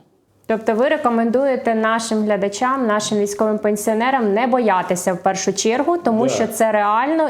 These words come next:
Speaker 1: і ви на власному досвіді переконалися в тому, що збільшити свою пенсію можливо.
Speaker 2: Да, и я да-, им ещё говорю, что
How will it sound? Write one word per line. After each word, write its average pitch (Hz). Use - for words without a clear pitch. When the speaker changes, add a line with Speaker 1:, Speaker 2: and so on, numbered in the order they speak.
Speaker 1:
і 220
ви 226
на 233
власному 220
досвіді 240
переконалися 226
в 190
тому, 262
що 233
збільшити 214
свою 208
пенсію 226
можливо. 180
Speaker 2:
Да, 120
и 135
я 165
да-, 156
им 160
ещё 147
говорю, 135
что 117